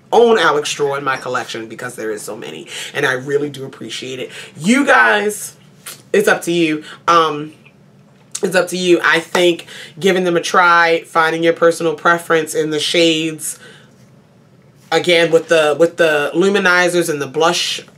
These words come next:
palette, the blush and highlighter palette, you can choose a light or deep one. I just think they considered all those things, and I just kudos to them. So you guys go ahead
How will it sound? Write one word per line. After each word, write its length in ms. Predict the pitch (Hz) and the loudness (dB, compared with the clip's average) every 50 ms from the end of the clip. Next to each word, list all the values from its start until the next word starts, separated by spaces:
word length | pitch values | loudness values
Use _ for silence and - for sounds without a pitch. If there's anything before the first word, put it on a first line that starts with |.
| - - | -20 -12
palette, 460 | - - 190 180 175 160 156 139 - | -6 -2 0 2 2 2 0 -2 -4
the 80 | 147 135 | -4 -4
blush 260 | 151 170 175 175 - | -2 -2 0 0 -2
and 100 | 170 175 | -2 0
highlighter 400 | 180 175 175 170 170 165 170 170 | 2 2 2 2 2 0 0 0
palette, 320 | - 180 180 175 - - - - - - - | 0 0 0 0 -2 -6 -10 -16 -18 -14 -10
you 120 | 170 170 | -8 -6
can 100 | 160 156 | -4 -4
choose 300 | - - 190 196 175 147 | -4 -4 -4 -4 -4 -4
a 60 | 147 135 | -4 -2
light 260 | 143 156 170 165 147 | 0 0 0 0 0
or 100 | 139 143 | -2 -4
deep 300 | 139 196 196 180 - - | -6 -6 -6 -6 -6 -4
one. 340 | 175 170 165 160 165 160 - | -2 0 2 2 0 0 -2
I 140 | - 151 | -2 -2
just 160 | 156 165 156 - | -2 -4 -4 -4
think 160 | 165 156 151 | -4 -4 -2
they 100 | 156 147 | -4 -4
considered 460 | - 143 139 - - 202 190 196 190 | -4 -8 -8 -4 -2 0 0 2 2
all 180 | 190 180 180 180 | 2 2 2 0
those 240 | 180 175 175 175 | 0 -2 -2 -2
things, 320 | - 185 170 160 160 160 156 | -2 -2 -2 -2 -2 -2 -4
and 80 | 156 | -2
I 140 | 156 151 147 | 0 0 -2
just 340 | 139 - - - 165 147 - | -4 -6 -8 -8 -8 -8 -8
kudos 340 | - 196 180 160 151 147 - | -6 -4 0 0 0 0 -2
to 120 | - 151 131 | -4 -8 -8
them. 300 | 139 120 95 - - - - - - - - - - | -8 -8 -10 -10 -12 -14 -16 -14 -12 -12 -12 -12 -4
So 140 | - - 208 | 0 0 2
you 180 | 214 226 247 | 2 2 2
guys 280 | 247 247 233 233 220 - | 2 4 4 4 2 2
go 160 | - 185 190 | 2 2 2
ahead 400 | 220 220 208 190 180 190 185 - | 2 2 2 0 0 0 -2 -6